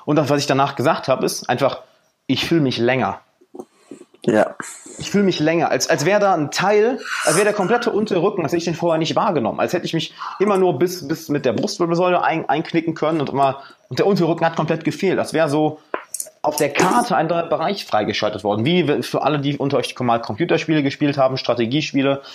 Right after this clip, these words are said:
Speaker 1: gibt's immer de-, den Nebel des Krieges. Du musst erstmal Leute irgendwo hinschicken, um, um die Karte zu erkunden. Und plötzlich wird die Karte freigeschaltet. So hab ich mich gefühlt, „Hey,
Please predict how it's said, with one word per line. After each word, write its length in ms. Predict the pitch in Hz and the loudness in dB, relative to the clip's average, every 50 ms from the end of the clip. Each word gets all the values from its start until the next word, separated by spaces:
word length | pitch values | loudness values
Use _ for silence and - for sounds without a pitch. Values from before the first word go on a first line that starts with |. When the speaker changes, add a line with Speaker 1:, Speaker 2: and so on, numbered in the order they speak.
| - - - | -12 -6 -4
Speaker 1:
gibt's 120 | 135 120 | -2 0
immer 200 | 139 127 123 120 | 2 2 2 2
de-, 140 | 113 123 120 | 2 2 0
den 240 | 110 110 120 117 117 | 2 2 2 2 2
Nebel 320 | 123 139 147 139 143 135 | 2 2 2 4 2 2
des 160 | 117 113 - - | 2 0 -4 -4
Krieges. 420 | - - 143 135 110 92 92 - | -4 -2 0 0 0 0 -2 -2
Du 60 | - | -4
musst 120 | 120 120 110 | -4 -2 -2
erstmal 240 | 113 - 123 117 | -2 -2 0 2
Leute 280 | 110 120 123 135 - - | 2 4 2 4 2 2
irgendwo 180 | 127 120 113 127 | 2 2 0 -2
hinschicken, 340 | 127 - 127 117 - 127 | -2 -2 -2 -2 -2 -2
um, 240 | - 113 120 117 113 - - - - - | 0 0 0 0 -2 -4 -12 -12 -6 -2
um 100 | 135 131 | -2 0
die 140 | 120 110 | 0 -2
Karte 340 | - - 156 135 151 - 131 | 0 0 2 2 2 0 -2
zu 140 | - - 107 | -4 -2 -2
erkunden. 500 | 80 92 - - 135 117 107 90 - - _ _ - - - | -2 -2 0 0 0 0 0 -2 -6 -10 _ _ -20 -14 -6
Und 60 | - | 0
plötzlich 240 | 120 147 147 - - | 0 2 2 2 0
wird 140 | 139 143 147 | -2 0 0
die 80 | 143 131 | -2 -2
Karte 340 | - 143 135 139 139 131 | 0 2 2 2 2 0
freigeschaltet. 420 | - - 110 98 98 - 95 92 92 | -2 -2 -2 -2 -2 -2 -4 -2 0
So 100 | 139 165 | 2 2
hab 60 | 165 | 2
ich 40 | - | 2
mich 140 | 165 160 - | 0 -2 -2
gefühlt, 340 | 151 - - 214 175 - - | -2 -2 0 0 0 2 2
„Hey, 240 | 131 123 - - | 2 2 0 -2